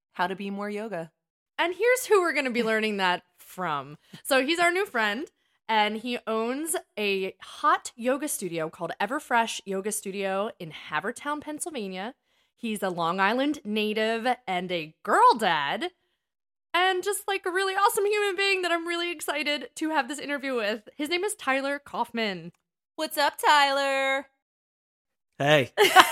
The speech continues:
Speaker 1: Well, he says hello better than I do, so.
Speaker 2: I, yeah, that was a one take. That
Speaker 1: Yeah.
Speaker 2: was a one take
Speaker 1: One take
Speaker 2: only.
Speaker 1: wonder here.
Speaker 3: Thank you for having me.
Speaker 1: <laughs> I love it. Uh, this is gonna be amazing. And you have three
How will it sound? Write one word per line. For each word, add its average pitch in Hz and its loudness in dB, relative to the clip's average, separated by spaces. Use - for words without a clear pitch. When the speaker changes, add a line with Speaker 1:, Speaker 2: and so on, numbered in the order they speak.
Speaker 1:
Well, 214 8
he 254 2
says 262 4
hello 233 4
better 214 4
than 185 2
I 190 4
do, 151 0
so. 214 2
Speaker 2:
I, 170 4
yeah, 208 0
that 202 -2
was 220 -2
a 208 2
one 190 0
take. 185 -4
That 180 -2
Speaker 1:
Yeah. 175 2
Speaker 2:
was 160 0
a 196 0
one 196 -2
take 185 -4
Speaker 1:
One 226 2
take - -2
Speaker 2:
only. 247 0
Speaker 1:
wonder 220 4
here. 165 -2
Speaker 3:
Thank 143 -2
you 131 0
for 123 -4
having 135 6
me. - -8
Speaker 1:
<laughs> - -4
I 208 2
love 196 2
it. 170 0
Uh, 196 -2
this 202 -6
is 196 -12
gonna 190 -6
be 175 -6
amazing. 151 -8
And 220 -2
you 240 -2
have 233 -2
three 202 -8